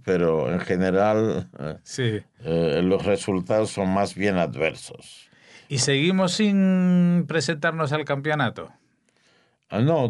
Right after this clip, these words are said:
Speaker 1: ahora ya va a empezar a, va a empezar el ciclo, ya, y vamos a acelerar un poco. Eh, él tenía, pues, decíamos, un estilo, eh, de contraataque y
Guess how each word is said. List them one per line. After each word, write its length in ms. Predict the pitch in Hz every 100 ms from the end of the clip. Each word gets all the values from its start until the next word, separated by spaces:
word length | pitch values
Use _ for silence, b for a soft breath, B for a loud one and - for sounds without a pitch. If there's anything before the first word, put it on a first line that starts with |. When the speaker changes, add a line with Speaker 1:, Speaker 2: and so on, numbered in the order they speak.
| 101
Speaker 1:
ahora 320 | 110 147 180
ya 220 | 156 151
va 160 | 151 147
a 20 |
empezar 580 | 135 123 110 - 110 101
a, 520 | 87 80 80 78 73 b b b _
va 80 | 117
a 20 | 127
empezar 440 | 123 120 123 117
el 200 | 101 90
ciclo, 500 | - 107 - 87 87
ya, 400 | 82 90 82 80
y 140 | 71
vamos 440 | 85 95 92 95 -
a 60 |
acelerar 580 | 87 - 92 95 101 104
un 200 | 98 90
poco. 480 | 139 131 131 151 143 B B B B
Eh, 460 | 98 104 104 98 92 b b _ _
él 240 | 156 147
tenía, 460 | 123 147 143 139 123
pues, 240 | 123 113 90
decíamos, 720 | 113 117 123 113 101 92 -
un 160 | 110
estilo, 800 | 113 101 - 123 117 104 95 82 - b b b b _
eh, 640 | 92 95 90 90 87 82 82
de 120 | 92
contraataque 800 | - 107 87 - - 131 147 143 -
y 320 | 113 117